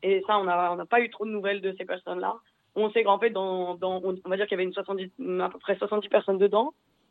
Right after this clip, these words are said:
Il y a des personnes qui ont été expulsées, hum, tout de suite par, par, par,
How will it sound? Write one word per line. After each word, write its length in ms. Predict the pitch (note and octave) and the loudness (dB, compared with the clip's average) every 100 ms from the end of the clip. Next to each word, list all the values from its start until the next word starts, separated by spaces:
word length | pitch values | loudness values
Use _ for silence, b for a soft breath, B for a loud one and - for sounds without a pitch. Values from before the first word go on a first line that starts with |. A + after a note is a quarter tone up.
| _ _ _ | _ _ _
Il 60 | F#3+ | -8
y 40 | |
a 40 | G3 | -4
des 100 | G3 | -4
personnes 280 | G#3 B3+ B3 | -4 -6 -6
qui 120 | F#3 | -4
ont 140 | F3+ | -4
été 320 | F3 F#3 F#3+ | -4 -4 -2
expulsées, 460 | G3+ - G#3 - G#3 _ _ | -4 -6 -8 -4 -4 _ _
hum, 360 | G3 F#3+ F#3 F3 | -8 -4 -4 -6
tout 100 | - | -10
de 60 | - | -10
suite 200 | A#3 - | -10 -4
par, 180 | A#3+ - - - | -6 -6 -18 -6
par, 300 | E3+ E3 E3 | -4 -4 -6
par, 320 | F3+ F3 E3+ | -2 -2 -2